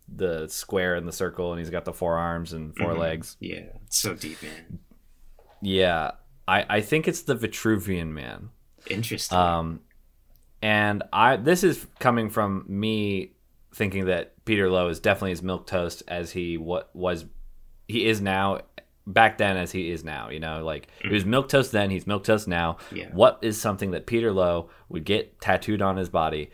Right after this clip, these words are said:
Speaker 1: And I think it is something from the re-, the,
Speaker 2: The Renaissance.
Speaker 1: the Renaissance era. I think it is absolutely a sketch from Leonardo da Vinci.
Speaker 2: DiCaprio.
Speaker 1: Something that I think he would, <laughs> yeah, DiCaprio.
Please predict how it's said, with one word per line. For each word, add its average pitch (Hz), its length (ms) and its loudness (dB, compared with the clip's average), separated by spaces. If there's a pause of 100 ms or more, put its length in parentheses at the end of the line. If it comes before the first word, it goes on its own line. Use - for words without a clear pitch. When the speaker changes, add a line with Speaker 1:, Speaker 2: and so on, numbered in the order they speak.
(160)
Speaker 1:
And 85 100 -8
I 98 120 -2
think 95 340 -4
it 87 160 -4
is 82 140 -8
something 95 360 -4
from 87 280 -4
the 78 80 -6
re-, 78 200 -4 (100)
the, 82 680 -2
Speaker 2:
The 104 80 0
Renaissance. 95 320 -6
Speaker 1:
the 80 100 -6
Renaissance 107 640 4
era. 98 520 4 (560)
I 90 100 0
think 92 460 -4
it 92 160 0
is 87 460 0 (100)
absolutely 92 1040 0 (680)
a - 80 -8
sketch - 420 0
from 85 380 -4 (260)
Leonardo 92 720 2
da 87 140 -4
Vinci. 82 600 -4 (720)
Speaker 2:
DiCaprio. 104 200 -4
Speaker 1:
Something 143 440 2
that 117 160 2
I 110 160 4
think 113 240 -2
he 127 220 -4
would, 107 240 2 (140)
<laughs> - 160 -18
yeah, 98 260 -2
DiCaprio. - 640 -2